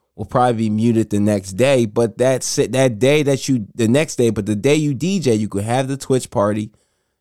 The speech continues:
download your stream, but you can receive donations from your,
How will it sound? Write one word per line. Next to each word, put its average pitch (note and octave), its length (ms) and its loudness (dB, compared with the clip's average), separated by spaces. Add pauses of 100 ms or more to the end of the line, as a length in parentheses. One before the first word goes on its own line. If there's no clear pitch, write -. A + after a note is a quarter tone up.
(160)
download D3 480 2
your C#3 80 -2
stream, A#2 600 0 (800)
but G#2+ 160 0
you A2+ 100 0
can A2 180 -2
receive C3+ 520 0
donations A#2 840 0 (600)
from A2+ 240 0
your, A2 140 2